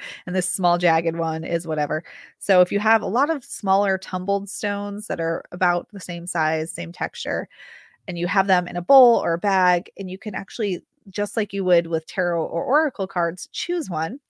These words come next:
and the stone you choose is the message for you for that day. But crystals, they're the earth's natural healers. They have properties of energy to them. They have, um, resonances. They have color theory applied when we can interpret them,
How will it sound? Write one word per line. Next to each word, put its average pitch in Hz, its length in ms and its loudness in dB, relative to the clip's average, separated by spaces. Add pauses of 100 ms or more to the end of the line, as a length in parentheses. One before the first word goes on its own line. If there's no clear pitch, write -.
(360)
and 202 100 -4
the 214 40 -4
stone 240 300 -2
you 233 80 -4
choose 180 380 -2
is 185 120 -8
the 180 100 -2
message 165 380 -6
for 165 220 -6
you 156 200 -6
for 165 460 -2 (160)
that 151 400 -2
day. - 360 -2 (440)
But 196 300 2
crystals, 240 580 0
they're 233 320 4
the 277 100 2
earth's - 420 -6
natural 202 520 -2
healers. 170 640 -2
They 170 380 0
have 180 500 -2
properties 165 600 -4
of - 220 -12
energy 254 520 -4
to - 120 -8
them. 226 380 -2
They 165 300 -6 (360)
have, 170 480 2 (220)
um, 196 440 -12 (540)
resonances. 240 840 4
They 175 140 6
have 180 640 0
color 240 360 0
theory 240 500 -2
applied 214 600 2
when 208 100 -4
we 208 140 -6
can 214 140 -8
interpret 214 560 -6
them, 214 300 -2